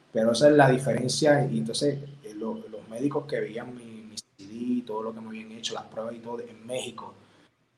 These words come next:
en Puerto Rico, que me veían, que veían, ¿verdad? el proceso y que ellos se asombraban y me decían, "Mano, tú eres un milagro, tú, tú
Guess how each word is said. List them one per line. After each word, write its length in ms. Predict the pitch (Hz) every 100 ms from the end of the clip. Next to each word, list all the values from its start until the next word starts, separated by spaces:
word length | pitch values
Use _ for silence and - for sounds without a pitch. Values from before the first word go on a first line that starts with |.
| _
en 240 | 104 107 110
Puerto 400 | 110 110 110 110
Rico, 260 | 127 120
que 80 | 110
me 160 | 104 104
veían, 680 | 104 107 135 120 104 - -
que 140 | 104
veían, 600 | 101 104 117 127 113 - - -
¿verdad? 220 | 117 127
el 60 |
proceso 580 | 123 - - 127 127 -
y 20 |
que 140 | 110 113 110 - -
ellos 160 | 110 -
se 60 |
asombraban 680 | 113 120 104 104 107 127 135
y 20 |
me 100 | 113
decían, 360 | 110 - 131 120 110 _ _ _
"Mano, 280 | 127 147 127
tú 120 | 117
eres 120 | 117
un 180 | 131 131
milagro, 540 | 127 120 151 160 135
tú, 100 | -
tú 320 | - - -